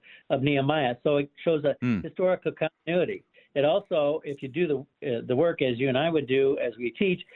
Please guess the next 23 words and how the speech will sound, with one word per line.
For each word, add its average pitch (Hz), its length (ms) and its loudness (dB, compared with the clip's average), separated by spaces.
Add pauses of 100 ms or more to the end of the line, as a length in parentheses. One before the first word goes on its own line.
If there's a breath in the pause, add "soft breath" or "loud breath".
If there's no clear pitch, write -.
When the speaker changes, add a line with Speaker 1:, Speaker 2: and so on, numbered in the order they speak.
(180 loud breath)
Speaker 1:
you 143 200 0
see 190 120 2
it 156 120 -4
going 156 320 0
from 135 220 -4 (120)
Cyrus 156 500 2 (120)
all 147 220 0
the 147 60 0
way 143 200 2
down 143 320 0
to 139 100 -4
Darius 135 540 0
the 127 100 -6 (100)
third. 160 340 0
So 143 60 -4
you 120 140 0
have, 127 200 0 (520 loud breath)
uh, 120 220 0
Speaker 2:
Right. 123 120 -4
Speaker 1:
these 127 120 -2
high 160 220 0
priests 165 420 -2
serving 139 460 0